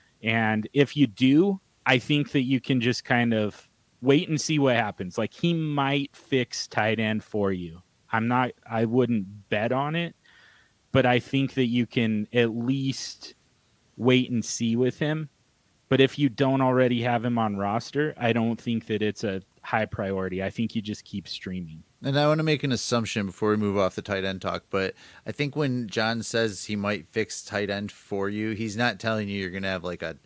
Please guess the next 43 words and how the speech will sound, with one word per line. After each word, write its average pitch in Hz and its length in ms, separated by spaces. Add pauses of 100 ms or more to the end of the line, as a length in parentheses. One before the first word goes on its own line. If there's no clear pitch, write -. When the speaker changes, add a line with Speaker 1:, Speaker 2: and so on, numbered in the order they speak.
(360)
Speaker 2:
top 107 300 (280)
four 113 380
to 98 140
five 101 720
tight 107 260
end 98 320
Speaker 1:
Right. 104 240
Speaker 2:
weekly. 92 200
You're, 95 260
but 110 200
you're, 107 160 (100)
you'll 131 180
probably 165 260
have 123 80
a 98 60
top - 360
ten, 117 480
which 117 200
is 92 260
not 110 260
always 104 280
high 101 220
points, 101 520
but 98 320 (280)
it's 107 180
a 98 160
solid 98 400
floor. 78 480 (400)
Speaker 1:
Yeah. 104 300 (440)
Yeah. 107 200
Which 131 280
is, 147 360
you 147 240
know, 127 160
that's 135 320
basically 143 720
what 127 180
we're 120 180
looking 120 360
for 120 260
from 110 220
a 98 40
streamer. 123 600